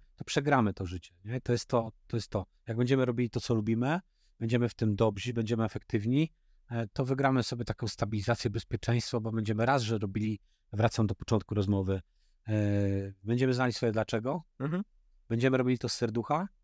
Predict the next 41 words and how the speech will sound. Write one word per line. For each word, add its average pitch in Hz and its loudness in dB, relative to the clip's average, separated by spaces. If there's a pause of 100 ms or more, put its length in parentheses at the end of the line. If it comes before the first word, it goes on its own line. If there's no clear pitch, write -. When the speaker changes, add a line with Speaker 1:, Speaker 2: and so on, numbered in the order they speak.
(520)
Speaker 1:
i 127 0
będziemy 160 4
autentyczni 160 0
dla, 95 0
dla, 92 0
dla 95 0
otoczenia 92 -6
i 92 -6
to - -4
jest 107 0
chyba 92 -8 (320)
ważne. 98 2
Druga 131 2
droga 123 0
to - -6
jest 107 -6
taka, 123 0
że 113 0
możemy 113 2
udawać 107 0
nasze 104 -6
życie, 117 0 (380)
możemy 110 0
udawać, 107 0
e, 104 0 (240)
że 117 -6
coś - -4
robimy, 104 0
a 104 2
nie 104 0
robimy, 107 0 (480)
tylko - -2
nie 123 2
wiem, 127 4
czy - -10
tam 120 2
jest 117 0
szczęście - -4
na, 90 -6 (200)
na 95 -6
końcu. - -8